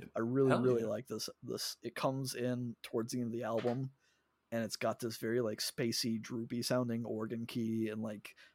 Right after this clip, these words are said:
Speaker 2: some slight ambient effects that give it, like, a funereal vibe to me. And it's very, like, somber and reflective, I think,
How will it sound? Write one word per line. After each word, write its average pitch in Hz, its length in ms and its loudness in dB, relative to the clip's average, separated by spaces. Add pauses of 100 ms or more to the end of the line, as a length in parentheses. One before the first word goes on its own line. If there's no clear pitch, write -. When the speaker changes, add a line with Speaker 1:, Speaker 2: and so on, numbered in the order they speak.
Speaker 2:
some 110 200 -6
slight 113 420 -2
ambient 113 400 -2
effects - 480 -2
that 113 180 -4 (300)
give 127 140 0
it, 156 60 4
like, 180 180 4
a 117 60 0
funereal 117 600 0
vibe 107 340 -2 (480)
to 107 100 -4
me. 104 220 -4
And 98 80 -10
it's - 120 -10
very, 117 280 -2
like, 113 440 -2 (640)
somber 104 720 0 (600)
and 110 120 -2
reflective, 104 760 -4
I 107 80 0
think, 104 360 -8